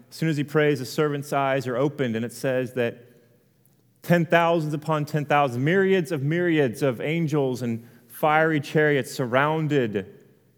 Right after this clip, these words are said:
the armies of Assyria. Well, we don't have just angels. We don't have just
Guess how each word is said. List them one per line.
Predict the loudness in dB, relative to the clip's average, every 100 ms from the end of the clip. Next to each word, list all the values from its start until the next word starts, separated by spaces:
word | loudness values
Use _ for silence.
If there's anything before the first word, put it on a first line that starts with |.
| _ _ _ -6
the | -2
armies | 0 0 -2
of | -4
Assyria. | -6 -4 -2 -2 -6 -10 -18 _ _ _ _ _ _ _ _ _ _ _ _ _ _ _ _ _ _ _ _ _ _ _ _ _ _ _ -2
Well, | 2 2
we | 2
don't | 2 0 2
have | 0 0
just | 0 -2 -2
angels. | -4 -2 -2 -2
We | -2
don't | -2
have | -2 -2 -2
just | -4 -6 -10